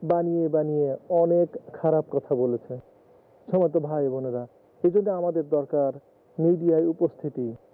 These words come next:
যারা আমাদের মিডিয়ায় কাজ করেন, আমাদের সাধারণ মুসলমানদের উচিত তাদেরকে সহযোগিতা করা। আপনারা যারা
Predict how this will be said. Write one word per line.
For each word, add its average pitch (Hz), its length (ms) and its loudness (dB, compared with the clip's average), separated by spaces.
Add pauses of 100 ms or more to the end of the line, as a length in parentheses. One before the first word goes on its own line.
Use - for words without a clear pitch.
(540)
যারা 160 160 4
আমাদের 156 260 0
মিডিয়ায় 151 320 0
কাজ 147 220 -4 (100)
করেন, 151 380 0 (500)
আমাদের 151 280 2 (140)
সাধারণ 151 300 0
মুসলমানদের 143 540 -2
উচিত 139 320 -2 (560)
তাদেরকে 156 380 -2 (100)
সহযোগিতা 143 600 -2
করা। 120 300 0 (720)
আপনারা 185 300 0
যারা 175 280 2